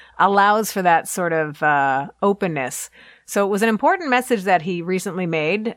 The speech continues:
uh, and it made all the rounds of, you know, audio clippage in the world, where he shared that he admitted that sometimes he has, uh, self-doubt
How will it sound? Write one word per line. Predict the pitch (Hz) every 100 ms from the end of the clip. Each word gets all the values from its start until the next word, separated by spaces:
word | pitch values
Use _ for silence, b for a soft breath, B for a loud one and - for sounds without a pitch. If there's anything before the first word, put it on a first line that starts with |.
| -
uh, |
and | 165 147 143 160
it | 156
made | 165 165
all | 160 185
the |
rounds | 175 160 160 160
of, | 151 -
you | 165 151
know, | 143
audio | - 170 180 170
clippage | 170 - 233 196 180 175
in | 170
the | 185
world, | 175 165 208
where | 226 185
he | 202
shared | 185 240 269
that | 262
he | 214
admitted | 202 220 294 240
that | 185
sometimes | - 302 370 359 294
he | - 240
has, | 226 208 190
uh, | 202 190 -
self-doubt | - 240 240 180 214 220 131